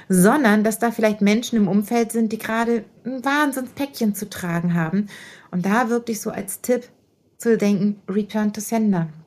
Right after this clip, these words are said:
Oder sich die Frage zu stellen, wenn du irgendwo, du kommst in eine Gruppe rein und hast jetzt gerade so das Gefühl, du gehörst hier nicht hin, es passt gerade nicht oder hier ist irgendwas komisch, einfach nur die Frage zu stellen und auch da bitte nicht mit dem Verstand antworten, sondern nur die Frage zu stellen,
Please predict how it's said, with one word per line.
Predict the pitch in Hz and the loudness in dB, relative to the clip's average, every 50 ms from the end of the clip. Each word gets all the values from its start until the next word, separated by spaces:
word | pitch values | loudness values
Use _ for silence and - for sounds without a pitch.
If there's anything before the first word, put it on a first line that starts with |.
| _ _ _ _ | _ _ _ _
Oder | - 302 330 302 | 4 6 6 6
sich | 269 277 - - | 4 2 -2 -4
die | 277 247 | -6 -8
Frage | - - 226 254 285 302 277 262 | -2 0 2 2 4 4 2 0
zu | 269 - 220 | -2 -4 -8
stellen, | 208 - - 208 208 220 233 233 220 | -8 -2 0 2 4 4 4 4 4
wenn | 220 220 214 | 4 2 2
du | - | 2
irgendwo, | - 240 277 294 285 269 - 240 240 240 240 - - - - - | 2 0 0 0 -4 -4 0 0 0 0 -2 -8 -16 -20 -14 -14
du | - - | -4 2
kommst | - 220 208 208 | 2 2 2 2
in | 190 190 | 2 0
eine | 190 | 0
Gruppe | 190 - 233 233 240 196 | 2 0 0 0 0 0
rein | 170 170 175 170 | 2 2 2 2
und | 165 165 - | 2 0 -2
hast | 240 277 269 - - | -4 -6 -6 -6 -6
jetzt | 262 - - | -6 -6 -4
gerade | - 214 233 262 269 254 | 0 2 4 4 4 4
so | 220 220 | 2 0
das | 220 226 214 220 - | 0 0 -2 0 -2
Gefühl, | 233 208 - - 220 214 226 240 254 277 294 311 - - - - - - _ - - _ _ _ _ _ _ _ _ _ | -2 -2 -2 -2 0 4 4 6 6 6 4 2 0 -6 -16 -20 -20 -20 _ -20 -20 _ _ _ _ _ _ _ _ _
du | - 160 | -10 -8
gehörst | 175 175 180 170 - - | -6 -6 -6 -6 -8 -6
hier | - 170 | -4 -2
nicht | 175 170 170 | -2 -2 -2
hin, | - 226 226 226 214 - | -2 -2 0 0 -2 -2
es | - - | -6 -8
passt | - - 233 220 - - | -8 -8 -8 -8 -10 -8
gerade | - 214 214 214 214 214 | -4 -2 0 0 2 4
nicht | 208 214 208 - | 4 2 2 0
oder | 165 185 | -2 -2
hier | 180 175 175 247 277 269 | -2 -2 -2 -2 -2 -2
ist | - - | -2 -2
irgendwas | - 240 240 254 233 - 208 196 196 - - | -4 -4 -4 -4 -6 -6 -6 -6 -6 -8 -12
komisch, | - - 233 262 269 226 175 185 - - - - - _ _ _ _ _ _ _ - | -8 -4 -4 0 2 2 2 2 0 -4 -8 -12 -18 _ _ _ _ _ _ _ -4
einfach | 277 311 - 330 | -4 -2 -2 -2
nur | 294 285 269 | -2 0 -2
die | 262 247 | -4 -6
Frage | - - 220 220 233 233 226 | -4 0 0 2 2 0 0
zu | 226 220 | -2 -4
stellen | 196 - 196 185 185 196 | -4 -2 -2 0 0 0
und | 202 | -2
auch | 214 - | -4 -2
da | - 226 240 240 | 0 2 2 2
bitte | 233 233 220 214 | 2 0 2 2
nicht | 220 269 269 - - | 2 2 0 -4 -6
mit | 233 | -6
dem | 175 202 | -6 -2
Verstand | - 202 196 - 220 214 247 220 - | -2 -2 0 0 0 0 0 -2 0
antworten, | 196 190 190 190 190 190 190 185 | -2 -2 0 0 0 0 0 0
sondern | 185 190 190 190 185 190 | 2 2 2 2 4 4
nur | 214 277 | 4 6
die | 320 349 349 | 4 4 2
Frage | 349 - 220 208 208 202 208 202 | 2 0 2 2 4 2 2 0
zu | - 196 | -4 -8
stellen, | 175 - 185 175 175 180 196 190 | -6 -4 -2 -2 0 -2 -4 -6